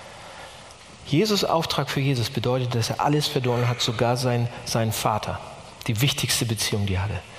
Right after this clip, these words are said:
Und sein Leben. Und wenn wir anfangen zu begreifen, dass er uns, warum ist er raus?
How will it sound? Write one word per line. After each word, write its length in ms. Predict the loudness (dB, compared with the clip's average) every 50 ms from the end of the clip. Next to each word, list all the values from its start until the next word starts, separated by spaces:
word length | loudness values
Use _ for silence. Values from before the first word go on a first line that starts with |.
| -16 -16 -16 -16 -16 -16 -16 -16 -16 -18 -20 -20 -18 -18 -18 -18 -18 -12 -6 -2
Und 120 | -2 0
sein 180 | 0 0 0 0
Leben. 280 | 0 0 0 -2 -4 -8 -10 -12 -16 -16 -16 -16 -16 -18 -18 -18 -18 -20 -20 -20 -20 -20 -20 -20 -20 -20 -20 -20 -20 -20 -20 -20 -20 -20 -18 -18 -20 -18 -18 -16 -14 -14 -14 -14 -12 -6 -2
Und 140 | 0 2 2
wenn 180 | 4 4 4
wir 200 | 4 4 4 4
anfangen 600 | 2 2 0 0 0 0 0 0 2 0 0 -2 -4 -6 -8 -12 -12 -14 -14 -16 -16 -18 -18 -16 -14 -14 -14 -10 -6
zu 160 | -4 -2 0
begreifen, 520 | 0 0 0 2 2 0 0 0 0 0
dass 160 | 0 0 0
er 80 | 0 0
uns, 300 | 0 0 0 0 -2 -4 -6 -8 -6 -2
warum 300 | 0 0 0 0 0 0
ist 160 | 0 -2 -2
er 60 | -2
raus? 400 | -2 -2 -2 -2 -2 -2 -4 -4